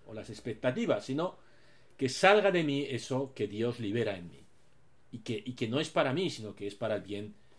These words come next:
de los demás, y que es único. No es lo mismo la libe-, eh, ese, ese bien único que Dios ha depositado en Fernando, que ese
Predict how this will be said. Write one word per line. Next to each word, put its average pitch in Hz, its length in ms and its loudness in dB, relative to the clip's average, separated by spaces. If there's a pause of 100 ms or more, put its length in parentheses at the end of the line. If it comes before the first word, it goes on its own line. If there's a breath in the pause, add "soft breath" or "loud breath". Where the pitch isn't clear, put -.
(180 soft breath)
de 101 160 -8
los 90 200 -8
demás, - 440 -14 (460 soft breath)
y 170 100 -6
que 202 180 8
es 226 180 0
único. 202 440 -2 (1300)
No 139 300 -2
es 165 180 0
lo 156 100 0
mismo 151 420 -2
la 117 100 2
libe-, 113 240 -2
eh, 120 180 -6
ese, 135 380 0 (260 loud breath)
ese 135 260 0
bien 139 320 2
único 151 440 0
que 107 120 -4
Dios 135 320 2
ha 135 60 0
depositado 127 600 -2
en 110 140 -6
Fernando, 160 600 -2 (600 soft breath)
que 123 100 -8
ese 117 280 -4